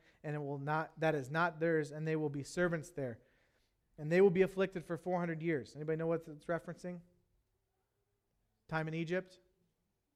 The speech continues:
Okay. "But I will bring judgment on that nation, and they will serve, and afterward they will come out with great possessions. As for you, you shall go in your fathers, to your fathers in peace, and you shall be buried in a good old age.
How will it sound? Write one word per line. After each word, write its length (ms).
Okay. 260
"But 120
I 140
will 140
bring 220
judgment 380
on 140
that 160
nation, 420
and 100
they 120
will 120
serve, 460
and 180
afterward 540
they 120
will 120
come 180
out 120
with 160
great 180
possessions. 560
As 240
for 120
you, 340
you 140
shall 200
go 400
in 140
your 120
fathers, 760
to 120
your 260
fathers 480
in 200
peace, 440
and 140
you 120
shall 160
be 100
buried 240
in 80
a 40
good 200
old 200
age. 380